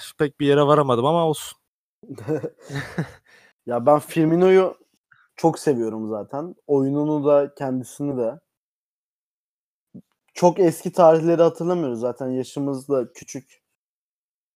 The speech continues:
Speaker 2: Yirmi yaşındayız. Yirmi küsürlerdeyiz. Başlarındayız daha. Ee, hatırladığım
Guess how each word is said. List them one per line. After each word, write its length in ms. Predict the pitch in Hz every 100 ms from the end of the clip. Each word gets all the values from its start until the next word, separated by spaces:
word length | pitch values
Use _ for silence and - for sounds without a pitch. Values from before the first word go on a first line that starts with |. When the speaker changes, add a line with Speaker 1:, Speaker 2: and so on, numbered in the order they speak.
| _ _ _ _ _ _ _ _
Speaker 2:
Yirmi 420 | - 123 131 139 143
yaşındayız. 1120 | 127 123 113 - _ _ _ - 113 123 -
Yirmi 360 | 110 110 110 110
küsürlerdeyiz. 800 | _ - 107 107 101 101 101 110
Başlarındayız 720 | 120 113 - 123 123 120 104
daha. 240 | 120 147 220 _ _ _ - - _ _ _ _ -
Ee, 500 | 127 127 123 123 123 117 - _ _ _ _
hatırladığım 1000 | - 165 160 196 208 190 190 180 170 226